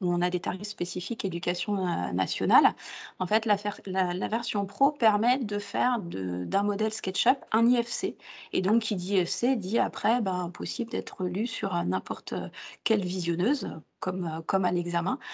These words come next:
Donc là, il a fait vraiment un, un, un module spécifique pour les élèves de seconde, pour revoir tout ce qui est, euh,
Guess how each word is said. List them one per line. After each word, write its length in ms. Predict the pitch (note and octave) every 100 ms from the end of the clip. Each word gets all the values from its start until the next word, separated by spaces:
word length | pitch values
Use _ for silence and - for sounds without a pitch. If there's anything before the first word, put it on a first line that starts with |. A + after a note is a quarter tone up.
| - - -
Donc 240 | G3 G3
là, 120 | B3+
il 140 | C4 F#3
a 80 |
fait 240 | F3 - A#3
vraiment 500 | G#3+ F#3 G#3 A#3+ A#3
un, 60 | F3+ F#3 - - F#3 F3+
un, 60 | -
un 120 | F3+
module 480 | F#3+ G#3 A3+ A#3 F#3
spécifique 840 | - A3+ G#3+ G3+ F#3 A#3+ D#4 - F3+
pour 220 | F#3 G#3
les 200 | A3+ A3+
élèves 200 | G#3 G3+
de 160 | F3
seconde, 480 | F3 F3+ A3+ C#4 D4+
pour 180 | D4+ G3
revoir 420 | F#3+ F#3+ G#3 G#3+
tout 120 | -
ce 140 | F#3+ -
qui 200 | - G#3+
est, 160 | A#3
euh, 80 | G3